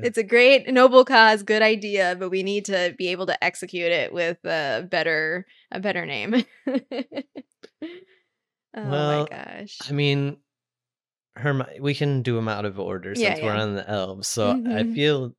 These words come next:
Speaker 2: like Hermione is very, uh, in touch with, we've talked about this.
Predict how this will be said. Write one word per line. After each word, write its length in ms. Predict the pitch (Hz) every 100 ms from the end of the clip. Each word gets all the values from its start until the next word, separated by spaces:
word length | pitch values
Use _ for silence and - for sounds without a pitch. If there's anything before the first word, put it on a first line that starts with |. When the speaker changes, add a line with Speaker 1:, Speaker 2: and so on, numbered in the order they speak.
| -
Speaker 2:
like 280 | 113 110 -
Hermione 720 | 110 104 107 110 110 107 107 -
is 800 | 101 98 98 98 101 - - - _ _ _ _ _ _ _ _ _ _ _ _ _ _ _ _ _ _ _ _ _ _ 123
very, 600 | - 120 131 135 131 127 _ _ _ _ _ -
uh, 280 | 101 90 82 - - - - _ -
in 320 | 123 123 127
touch 640 | 120 - 117 135 - - - _ _ _ -
with, 680 | 110 107 104 104 98 _ _ _ _ _
we've 180 | 127 120
talked 340 | 139 131 127
about 280 | 104 101 101
this. 320 | 107 113 -